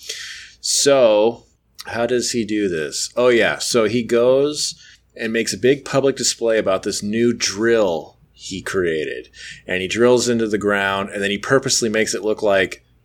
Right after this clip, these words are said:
the ground caves in on him, and that he's gonna die. Really, he's fine, and he's gonna have, like, weeks of oxygen and stuff down there. But the whole point was he wanted to create a disaster a la Lois Lane to attract Superman, a la the Human Torch.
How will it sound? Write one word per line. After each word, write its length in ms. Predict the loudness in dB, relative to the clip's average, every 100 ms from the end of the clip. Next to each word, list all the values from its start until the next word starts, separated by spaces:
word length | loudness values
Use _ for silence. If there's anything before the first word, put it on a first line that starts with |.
| -8
the 80 |
ground 340 | -2 0 0 -2
caves 320 | 0 0 2
in 140 | 2 4
on 160 | 4
him, 280 | 2 0 -2 -10 _ _ _
and 160 | -4 -2
that 60 |
he's 140 | -2 -2
gonna 200 | -2 -4
die. 680 | 0 2 2 2 0 -2 -2
Really, 320 | 2 4 4
he's 240 | 2 -2
fine, 380 | -2 -2 0 -2
and 80 | -2
he's 120 | -4
gonna 140 | -2 -2
have, 140 | 0
like, 160 | 0 -2
weeks 320 | -2 -4 -4
of 240 | -4 -4 -8
oxygen 440 | -4 -4 -4 -6 -4
and 80 | -2
stuff 260 | 0 0
down 180 | 0 -2
there. 160 | 0 -2
But 140 | -2
the 80 | 2
whole 160 | 2
point 300 | 2 2 0
was 200 | 0 -2
he 80 | -2
wanted 280 | -4 -2 -2
to 80 | -4
create 340 | -4 -4 -2
a 60 | -4
disaster 680 | -6 -2 0 0 -2 -4 -2
a 180 | -2
la 260 | 0 0 -2 -6 -20 -8
Lois 360 | 0 2 2 0
Lane 320 | 0 -2 -2
to 120 | -2
attract 380 | -2 0 0 0
Superman, 640 | 0 0 0 -2 0 -2 -6 -20 -2
a 140 | 2
la 140 | 2 2
the 100 | 0
Human 280 | -2 -4
Torch. 480 | 0 2 2 2 -4